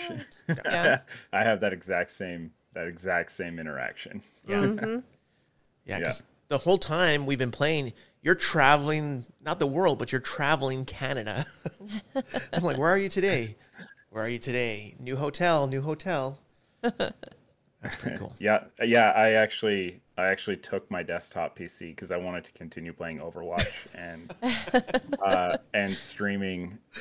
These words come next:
Speaker 1: or not streaming, but, uh, recording D-, my D and D sessions, which is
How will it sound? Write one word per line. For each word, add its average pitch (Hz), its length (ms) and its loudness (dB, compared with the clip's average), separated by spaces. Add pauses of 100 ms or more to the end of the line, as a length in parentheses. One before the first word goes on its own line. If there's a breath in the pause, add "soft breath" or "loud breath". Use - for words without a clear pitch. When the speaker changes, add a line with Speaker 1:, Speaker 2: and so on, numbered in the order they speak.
(120)
Speaker 1:
or 107 100 0
not 101 180 0
streaming, 87 500 -6
but, 85 380 -4
uh, 85 260 0
recording 90 540 -2
D-, 87 400 -8
my 82 160 -6
D 90 160 -8
and 85 100 -8
D 82 100 -8
sessions, 76 640 -10
which 90 240 -8
is 78 300 -8